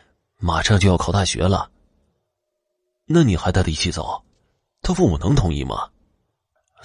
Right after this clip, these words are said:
？”“她父母会同意的，她父母对她的期望很高，希望她考重点大学，给她的压力很大。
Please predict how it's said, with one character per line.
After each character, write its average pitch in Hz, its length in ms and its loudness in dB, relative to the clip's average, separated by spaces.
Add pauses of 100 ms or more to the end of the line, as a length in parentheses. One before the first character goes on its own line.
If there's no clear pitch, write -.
(100)
？”“她 101 100 2
父 117 160 2
母 80 160 2
会 131 140 4
同 80 160 0
意 67 140 -6
的， - 260 -4 (640)
她 107 120 2
父 98 160 2
母 53 320 -6 (300)
对 113 160 4
她 120 140 2
的 107 80 4
期 - 180 2
望 90 140 2
很 - 160 -12
高， 92 280 -2 (680)
希 - 240 4
望 101 160 4
她 95 100 2
考 62 320 -2 (100)
重 123 160 4
点 82 120 2
大 78 100 -2
学， 73 340 -4 (560)
给 92 140 -2
她 101 140 4
的 90 120 2
压 104 140 2
力 107 100 4
很 - 200 -6
大。 - 260 -2